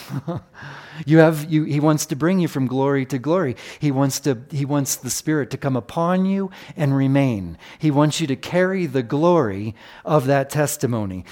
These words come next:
the ability of heaven. But he's not gonna, he's not gonna do it for you. Isn't that peculiar? He actually wants you to go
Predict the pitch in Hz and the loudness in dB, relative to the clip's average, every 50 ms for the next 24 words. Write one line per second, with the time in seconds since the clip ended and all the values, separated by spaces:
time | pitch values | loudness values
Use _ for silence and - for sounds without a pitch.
0 | - 143 - 151 147 139 131 110 151 170 180 175 175 151 139 123 120 113 107 101 | -18 -2 0 2 4 4 4 4 6 6 8 6 6 4 4 2 0 -2 -2 -4
1 | - 131 123 107 92 98 98 104 110 - _ _ _ _ _ _ _ _ _ _ | -4 -2 -2 -2 -4 -6 -8 -8 -10 -12 _ _ _ _ _ _ _ _ _ _
2 | _ _ _ _ _ _ _ _ _ _ _ _ _ - _ _ _ _ _ _ | _ _ _ _ _ _ _ _ _ _ _ _ _ -20 _ _ _ _ _ _
3 | _ _ _ _ _ _ _ _ _ _ _ _ _ _ _ _ _ _ _ _ | _ _ _ _ _ _ _ _ _ _ _ _ _ _ _ _ _ _ _ _
4 | _ _ _ _ - - 127 156 156 160 165 165 135 156 175 185 175 - - 180 | _ _ _ _ -20 0 2 4 4 6 4 2 2 2 2 2 2 2 2 2
5 | 175 160 147 143 - 131 143 165 139 156 175 160 - 165 151 139 117 165 165 160 | 4 4 2 2 0 -4 -4 -2 -2 -2 -2 0 0 0 0 0 2 2 2 2
6 | 135 - - - 160 175 190 170 120 92 85 82 - 131 139 143 - 170 160 175 | 0 -2 -2 -2 -2 0 -2 -4 -6 -8 -12 -10 -6 -6 -6 -4 -4 -6 -6 -6
7 | 156 - - 156 147 - - 175 190 202 143 95 85 - - _ _ _ _ _ | -8 -6 -6 -8 -8 -4 -4 -4 -4 -4 -6 -8 -10 -14 -18 _ _ _ _ _
8 | _ _ _ _ - - - _ - 190 175 180 175 190 185 - - 185 180 170 | _ _ _ _ -20 -20 -4 _ 4 4 6 6 4 4 4 2 0 2 4 4
9 | 165 147 160 180 185 180 180 175 190 254 302 294 240 147 139 147 139 131 127 123 | 4 4 4 4 2 2 0 2 4 4 6 4 2 2 4 6 6 6 6 4